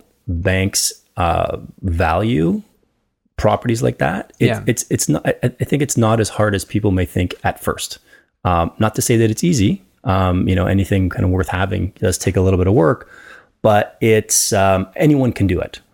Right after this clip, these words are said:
Speaker 1: I think anyone can do it.
Speaker 2: Okay.
Speaker 1: Um, if you have a mentor, a little bit of experience, I think anyone can get into multifamily.
Speaker 2: So you mentioned you had friends that were doing, uh,
Speaker 1: Mm-hmm.
Speaker 2: you know, larger portfolios of, of, of, uh,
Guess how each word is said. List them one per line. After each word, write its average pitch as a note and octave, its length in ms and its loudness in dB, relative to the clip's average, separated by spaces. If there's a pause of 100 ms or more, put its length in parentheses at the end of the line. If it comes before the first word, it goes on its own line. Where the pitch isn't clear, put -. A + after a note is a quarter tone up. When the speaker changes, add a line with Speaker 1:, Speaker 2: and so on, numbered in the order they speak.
Speaker 1:
I - 80 -2
think G2 140 0
anyone F#2+ 380 2
can F#2 180 0
do E2+ 180 4
it. - 200 0
Speaker 2:
Okay. A2+ 240 -2 (260)
Speaker 1:
Um, F2 280 2
if E2+ 140 -2
you F2+ 60 2
have F2+ 140 0
a F2+ 40 2
mentor, A2 440 4
a G#2 40 4
little G2+ 200 2
bit G#2 100 2
of F#2 80 2
experience, G#2 800 0 (140)
I G2+ 80 0
think F#2+ 160 0
anyone F2+ 360 2
can - 160 -6
get E2+ 140 0
into E2+ 160 -2
multifamily. E2+ 720 -2 (220)
Speaker 2:
So - 140 -2
you B2+ 80 0
mentioned A#2+ 280 -2
you G#2+ 80 0
had G2 240 -4
friends G2+ 320 -2
that G2+ 80 0
were F#2+ 100 -2
doing, F#2+ 380 -2 (140)
uh, G2+ 440 -4
Speaker 1:
Mm-hmm. A2+ 320 2
Speaker 2:
you A#2+ 60 2
know, G#2 80 0
larger G#2 400 2
portfolios G#2+ 680 0
of, G2 160 0
of, - 520 -8 (140)
of, G#2 260 -4
uh, F#2+ 460 0